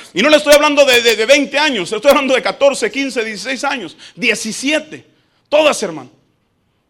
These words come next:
Después al año siguiente íbamos y ya tenían su bebé. Wow. Al año siguiente ya otra traía su bebé y la otra ya traía. Y,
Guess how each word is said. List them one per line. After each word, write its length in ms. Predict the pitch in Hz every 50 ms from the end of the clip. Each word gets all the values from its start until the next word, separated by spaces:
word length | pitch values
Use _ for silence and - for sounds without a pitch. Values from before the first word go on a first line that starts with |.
| _ _
Después 340 | - - - - 262 262 269
al 100 | 269 262
año 140 | 277 277 262
siguiente 400 | - - 233 262 277 254 262 240
íbamos 400 | 269 294 294 285 277 269 214 -
y 60 | 226
ya 100 | 240 240
tenían 240 | 247 254 254 262 240
su 140 | - 254 226
bebé. 360 | 220 233 269 269 196 - - _ _ _
Wow. 360 | 196 233 240 240 202 139 113 _ _ _ _ _ _ _ _ _ _ _ _ _ _ -
Al 140 | - 175 254
año 100 | 269 233
siguiente 340 | - 240 254 269 202 214
ya 100 | 208 226
otra 220 | 254 254 247 233 202
traía 220 | 196 220 240 233
su 100 | 233 240
bebé 240 | 208 208 220 254 269
y 60 | 226
la 100 | 196 196
otra 240 | 233 269 - 233 226
ya 80 | 226 226
traía. 240 | 240 226 226 214
Y, 140 | 170 170 165